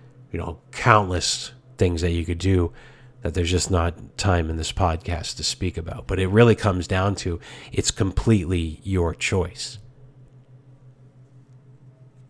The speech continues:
Okay, I got a couple quotes from here before we end the show. First one comes from a great author, a guy named Chuck Palahniuk. This is from his book, Survivor. He also wrote, if you guys know, Fight Club.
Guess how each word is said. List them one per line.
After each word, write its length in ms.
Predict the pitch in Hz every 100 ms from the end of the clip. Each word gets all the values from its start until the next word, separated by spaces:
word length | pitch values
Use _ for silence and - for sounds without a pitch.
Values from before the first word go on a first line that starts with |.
| 127 - - - - - - - - -
Okay, 200 | 160 107
I 20 |
got 160 | 92 101
a 60 | 95
couple 260 | 104 95
quotes 400 | - 104 95 -
from 160 | 110 101
here 200 | 101 101
before 260 | 98 92
we 100 | 87
end 160 | 87 87
the 40 |
show. 400 | 82 - 98 107 - - - - - - - - - - -
First 360 | - 110 110 -
one 200 | 113 107
comes 280 | 113 110 107
from 200 | 110 95
a 40 |
great 280 | 95 98 98
author, 680 | 95 110 - 123 147 143 - - -
a 200 | 85 82
guy 240 | 87 90
named 260 | 90 87 85
Chuck 480 | - - 101 - -
Palahniuk. 640 | - 98 95 87 - - - - - - - - - - -
This 220 | 92 87
is 100 | 95
from 260 | - 98 92
his 260 | 90 90 85
book, 280 | 92 90
Survivor. 840 | - - 87 85 90 92 87 80 90
He 120 | 98
also 300 | 87 87 92
wrote, 280 | 85 87 85
if 120 | -
you 60 | 87
guys 200 | 85 85
know, 120 | 85
Fight 340 | - 92 95
Club. 320 | - 127 135